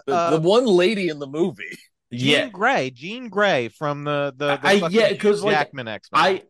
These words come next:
Speaker 3: I was watching this movie and was honestly thinking, like, they clearly wanted to age her to be about thirty-five. Why didn't they just hire a thirty-five-year-old?
Speaker 1: I don't know. She was, like, fucking fifty-something when this movie was shot.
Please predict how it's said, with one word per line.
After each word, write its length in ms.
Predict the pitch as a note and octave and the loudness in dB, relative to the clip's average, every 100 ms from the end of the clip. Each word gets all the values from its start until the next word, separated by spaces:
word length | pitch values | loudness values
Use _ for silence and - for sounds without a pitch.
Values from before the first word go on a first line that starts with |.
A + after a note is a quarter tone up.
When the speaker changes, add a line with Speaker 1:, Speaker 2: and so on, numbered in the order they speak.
| - | -2
Speaker 3:
I 120 | C#3+ | 0
was 160 | F3 D3 | 0 -4
watching 480 | B2+ B2 C3 C3 C3 | -4 -2 -2 -2 -8
this 160 | B2+ | -6
movie 440 | A#2+ B2+ C3 C#3 - | -4 -2 -2 -4 -4
and 260 | A#2 A2 | -6 -6
was 400 | G#2 A2 G#2+ - _ - | -6 -6 -6 -10 _ -2
honestly 480 | B2+ C#3+ C3+ C#3+ B2+ | 0 0 -2 -6 -8
thinking, 440 | B2 B2 B2+ B2+ | -4 -4 -2 -2
like, 380 | A#2 G#2 G2+ - _ _ _ _ _ _ | 2 0 0 -10 _ _ _ _ _ _
they 180 | A#2 E3+ | -2 0
clearly 500 | F3 - F#3+ C4+ G#3+ | 0 -2 0 2 0
wanted 340 | C#3+ D#3 D3+ C3 | 0 0 -2 -4
to 240 | C#3+ C#3 - | -4 -6 -4
age 320 | C3 B2+ C3+ - | -2 0 0 -4
her 180 | C#3+ | -6
to 120 | C3 A#2 | -4 -6
be 240 | A2 A#2 | -4 -4
about 340 | A2+ A#2 G#2+ - | -2 -4 -4 -6
thirty-five. 880 | A2+ G#2+ G#2+ G#2 F#2+ G#2 C3 C3 _ | -8 -8 -4 0 2 2 0 -6 _
Why 420 | A2 A2+ B2+ C3 | -12 -4 0 0
didn't 260 | C3+ C3+ C3+ | 0 -4 -4
they 140 | B2+ | -4
just 220 | A#2 B2 - | -4 -8 -6
hire 400 | A2+ A2 A2+ G#2 | -4 -2 -2 -6
a 40 | |
thirty-five-year-old? 1000 | - G#2 F#2+ - F#2 F2 D#2+ D2+ - - | -8 -8 -8 -4 -2 -2 -8 -16 -16 -10
Speaker 1:
I 160 | F2+ F2+ | -8 -6
don't 320 | F#2 F2 D#2+ | -6 -6 -6
know. 260 | F2+ E2 D#2+ | -4 -4 -4
She 200 | - G2 | -4 -4
was, 120 | F2 | 0
like, 200 | G#2+ F2+ | -2 0
fucking 380 | A#2 G#2+ A#2+ F#2+ | 0 0 -2 -6
fifty-something 840 | F#2 F2 D#2+ D2 D#2 C#2+ C#2+ D2 | -4 -4 -6 -8 -6 -6 -4 -4
when 120 | D#2+ | -2
this 160 | D2 - | -4 -4
movie 220 | D2+ C#2 | -4 -2
was 160 | D2 E2+ | 0 0
shot. 340 | - D2+ D#2 | 0 0 -2